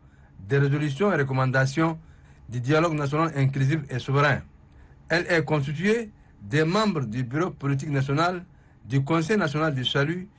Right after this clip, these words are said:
et ceux du Conseil provincial du M P S de Hadjar Lamis. Aussitôt arrivée, la délégation a eu une rencontre au domicile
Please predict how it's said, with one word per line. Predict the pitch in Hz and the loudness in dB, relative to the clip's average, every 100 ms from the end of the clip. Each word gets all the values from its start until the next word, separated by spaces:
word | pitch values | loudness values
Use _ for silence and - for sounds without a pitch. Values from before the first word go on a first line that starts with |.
| - - - | -20 -20 -4
et | 135 | -2
ceux | 135 185 190 185 - - - | 0 2 0 0 -10 -20 -14
du | 120 131 | -4 -2
Conseil | - 151 139 185 | 0 0 2 0
provincial | - 139 123 135 139 160 135 | 0 -2 0 0 2 -2 -2
du | 131 | -2
M | 160 156 | -2 0
P | 165 | 0
S | 160 156 - - - | 0 -2 -8 -20 -10
de | 120 | -4
Hadjar | 127 131 | 0 2
Lamis. | 131 143 151 135 - - - - - - - | 2 2 2 -2 -6 -18 -20 -20 -20 -10 0
Aussitôt | 143 143 139 | 0 0 2
arrivée, | 160 147 147 190 233 226 - - - | 2 2 0 0 0 -4 -20 -20 -14
la | - 131 | -6 -2
délégation | 156 156 165 156 170 160 | 0 2 2 0 -2 0
a | 143 147 | 0 0
eu | 160 | -2
une | 147 143 | -2 0
rencontre | 156 160 214 226 175 | 0 0 -2 -2 -2
au | 139 | -4
domicile | 123 135 147 139 208 208 | -2 0 0 0 2 2